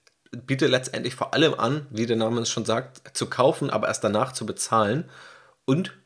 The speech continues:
für Afterpay zahlt Square jetzt die stolze Summe von neunundzwanzig Milliarden U-S-Dollar. Square selbst habe ich auch vor kurzem auf Strategy Invest mal intensiver analysiert. Sehr spannendes Unternehmen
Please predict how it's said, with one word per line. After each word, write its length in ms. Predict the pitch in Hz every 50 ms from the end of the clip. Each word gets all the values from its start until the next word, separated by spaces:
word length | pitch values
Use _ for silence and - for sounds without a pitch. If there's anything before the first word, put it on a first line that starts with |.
| _ _
für 460 | - - - - - 175 180 - -
Afterpay 640 | - - 175 - - - 110 - - 113 123 131 131
zahlt 280 | - - 123 123 127
Square 320 | - - - 117 113 135 147
jetzt 380 | 131 123 127 131 - - -
die 40 | 120
stolze 540 | - - - - 113 120 147 - - 147 127
Summe 240 | 113 123 135 135 131
von 220 | 131 120 113 104
neunundzwanzig 720 | 104 110 123 147 156 143 - - - 123 131 131 127 127 -
Milliarden 440 | 120 110 101 104 110 113 117 117 -
U-S-Dollar. 640 | - 113 - 110 - - - - - - 92 - - - - - - - - - _ -
Square 360 | - - - - 127 123 117
selbst 340 | 110 123 143 160 156 - -
habe 120 | 110 107
ich 100 | 104 -
auch 120 | - -
vor 160 | - - 117 -
kurzem 340 | - 117 113 - - 110
auf 140 | 107 107 -
Strategy 540 | - - - - 110 107 - 110 98 - 110
Invest 320 | 104 98 101 110 - -
mal 220 | - 110 101 104 - - - - - - _ -
intensiver 540 | 113 - - - 120 110 107 110 123 117
analysiert. 640 | - 113 110 104 101 101 98 98 113 120 123 123 - - - _ _
Sehr 200 | - 117 131 156
spannendes 400 | 151 - - 139 135 135 127 131
Unternehmen 480 | - 113 - 107 107 110 117 123 123